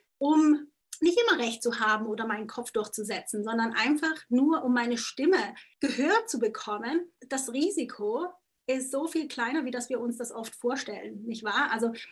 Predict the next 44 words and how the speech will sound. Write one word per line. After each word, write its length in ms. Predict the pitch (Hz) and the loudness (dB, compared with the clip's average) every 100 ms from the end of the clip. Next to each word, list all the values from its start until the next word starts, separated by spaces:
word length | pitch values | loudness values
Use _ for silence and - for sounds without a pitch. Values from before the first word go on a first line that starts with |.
| _ - | _ -4
für 100 | 247 | 2
mich 220 | 269 311 | 4 4
ist 100 | 285 | 0
es 240 | 262 - 247 | -2 -4 -2
wirklich, 540 | 294 302 285 269 - - | 0 0 0 -2 -4 -2
ähm, 520 | 262 262 254 254 - | 0 0 0 -2 -2
immer 280 | 269 277 285 | 2 4 6
so, 140 | 254 | 4
es 80 | 240 | 2
sagt, 160 | 240 233 | 0 -2
„Oh 80 | 285 | 2
mein 160 | 294 262 | 2 2
Gott, 180 | 269 | -2
jetzt 160 | 262 - | -4 -4
habe 140 | 247 | -4
ich 80 | 247 | -4
das 160 | 247 - | -10 -8
gesagt 540 | 220 214 269 359 - - | -2 4 4 4 -4 -6
und 320 | 254 254 269 - - _ | 0 2 2 -4 -18 _
der, 200 | 277 262 | 0 0
der 160 | 233 262 | 0 0
Mensch, 480 | 262 262 294 - - | 2 2 2 2 0
der 160 | 240 | -2
hasst 220 | 262 262 269 | -2 -2 -6
mich 160 | 254 | -6
jetzt 240 | 269 254 269 | -6 -2 2
nicht, 360 | 262 - - | 2 0 -2
der, 320 | 226 220 226 226 - - - | -2 0 -2 -10 -20 -18 -4
ähm, 300 | 226 220 226 | 0 2 2
war 120 | 226 | 4
mir 120 | 247 | 4
dankbar, 380 | 226 226 269 240 | 4 2 2 0
dass 160 | 214 208 | -2 -6
ich 100 | - | -6
vielleicht 280 | 220 208 208 | -6 -6 -8
das, 80 | - - - | -10 -14 -10
ähm, 260 | 226 208 - | -4 -4 -2
erwähnt 460 | 214 220 233 226 226 | -2 4 4 4 2
habe.“ 420 | 190 185 202 - | 0 -2 -6 -2
Oder 360 | 214 214 220 - - - | 0 2 0 -4 -18 -4
ich 220 | 220 247 | -2 2
habe 200 | 262 262 | 4 4
nach 200 | 247 240 | 2 2
der 360 | - 226 226 | 2 2 2